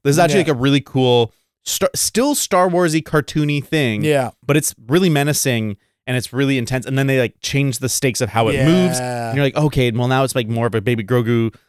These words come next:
Speaker 1: level thing," but
Speaker 2: Yeah.
Speaker 1: then, okay. And I thought there was, like, really clever uses of that universe.
Speaker 2: Yeah.
Speaker 1: But then it's just, I don't fucking care about, like,
Speaker 2: Yeah.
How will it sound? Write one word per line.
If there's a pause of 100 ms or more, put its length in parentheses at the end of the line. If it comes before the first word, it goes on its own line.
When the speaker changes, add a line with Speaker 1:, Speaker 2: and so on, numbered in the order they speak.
(140)
Speaker 1:
level
thing,"
but
Speaker 2:
Yeah.
Speaker 1:
then,
okay. (360)
And
I
thought
there
was,
like,
really
clever
uses
of
that
universe.
Speaker 2:
Yeah.
Speaker 1:
But
then
it's
just, (180)
I
don't
fucking
care
about,
like, (340)
Speaker 2:
Yeah.